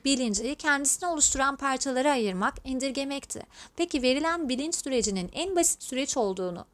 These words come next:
daha basit yapılara bölünemeyeceğini nasıl bileceğiz? Tishner'a göre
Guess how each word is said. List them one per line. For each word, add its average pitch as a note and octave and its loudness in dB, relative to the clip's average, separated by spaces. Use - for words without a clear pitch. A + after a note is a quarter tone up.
daha D#4+ 0
basit E4+ 2
yapılara C#4 0
bölünemeyeceğini B3 2
nasıl B3+ -2
bileceğiz? F3 0
Tishner'a A#3 4
göre G#3 2